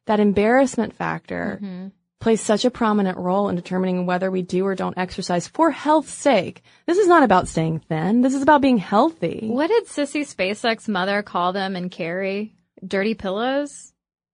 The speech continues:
Speaker 2: We need to, like, get away from the mentality that what is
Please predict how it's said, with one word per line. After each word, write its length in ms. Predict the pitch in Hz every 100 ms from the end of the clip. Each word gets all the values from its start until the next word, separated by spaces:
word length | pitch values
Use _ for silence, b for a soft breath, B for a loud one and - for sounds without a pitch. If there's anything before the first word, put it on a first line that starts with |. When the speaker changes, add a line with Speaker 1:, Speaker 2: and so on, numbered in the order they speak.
| _ _
Speaker 2:
We 100 | 254
need 180 | 277 -
to, 80 | 392
like, 260 | 415 233
get 180 | 240 233
away 260 | 233 214 214
from 200 | - 220
the 80 | 214
mentality 680 | 202 208 190 190 208 208 208
that 180 | 208 185
what 180 | 208
is 220 | 202 185